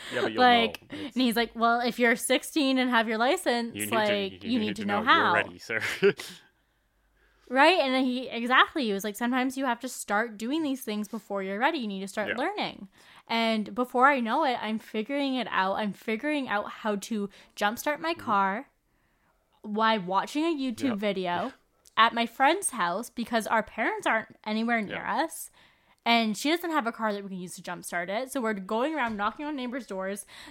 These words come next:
Speaker 2: The neighbor doesn't know how to jump the car, but she has jumper cables.
Speaker 1: <laughs>
Speaker 2: So, hey, ladies,
Speaker 1: Let's
Speaker 2: let's all
Speaker 1: all
Speaker 2: get
Speaker 1: learn.
Speaker 2: together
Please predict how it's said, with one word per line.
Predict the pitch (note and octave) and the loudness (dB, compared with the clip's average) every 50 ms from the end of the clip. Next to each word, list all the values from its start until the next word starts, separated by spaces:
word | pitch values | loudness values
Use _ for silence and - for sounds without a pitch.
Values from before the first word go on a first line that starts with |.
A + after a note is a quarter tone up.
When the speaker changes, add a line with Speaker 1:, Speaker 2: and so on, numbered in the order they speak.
| - _ | -14 _
Speaker 2:
The | - A3+ A3 G#3+ G#3+ G#3 G3+ G#3 - _ _ _ _ _ _ _ - | 0 2 2 2 2 0 -4 -6 -8 _ _ _ _ _ _ _ -10
neighbor | A3+ G#3+ G#3+ B3 D#4+ E4+ - C4 A3 G#3+ | -6 -4 -2 -2 -2 -2 -2 -2 -2 -2
doesn't | G3 A3+ A#3 G3+ A3+ | -2 -2 -4 -4 -2
know | A3+ A3+ | -2 -2
how | A#3 A3 | -2 -2
to | G#3 G3 | -4 -4
jump | - G#3+ G3+ - | -4 -6 -6 -6
the | - | -10
car, | - - D#4+ E4+ E4+ | -2 4 4 4 4
but | E4+ B3+ | 4 0
she | A#3+ - A#3+ | -4 -4 -4
has | A3 - | -4 -2
jumper | - B3 C4 D4+ F#4+ F#4 | -2 -2 -2 0 -2 -6
cables. | - D4 A3 F3+ - - - - D#4+ D#4+ - - - _ | -4 -4 -6 -6 -6 -8 -8 -8 -8 -8 -10 -16 -18 _
Speaker 1:
<laughs> | _ _ _ _ _ _ _ - - _ _ _ _ _ _ - D3+ - _ | _ _ _ _ _ _ _ -20 -20 _ _ _ _ _ _ -10 -10 -10 _
Speaker 2:
So, | - - D#4 C#4 C#4+ D4 | -4 2 4 6 6 6
hey, | C#4+ - - E4 G#4+ A#4 G4+ | 4 2 2 2 4 4 4
ladies, | C4 B3 B3+ C#4 E4+ F4+ - | 2 0 0 0 -2 -4 -2
Speaker 1:
Let's | - - - - | -2 -4 -2 0
Speaker 2:
let's | |
all | A2+ A#2+ C3 | 4 6 8
Speaker 1:
all | C#3+ D#3 D#3+ | 8 8 8
Speaker 2:
get | |
Speaker 1:
learn. | E3+ F#3+ A#3 G#3+ | 8 10 10 10
Speaker 2:
together | A3+ D#4+ F4+ F#4 A#3 G#3+ A#3 C#4+ - | 10 10 8 6 4 2 2 0 -4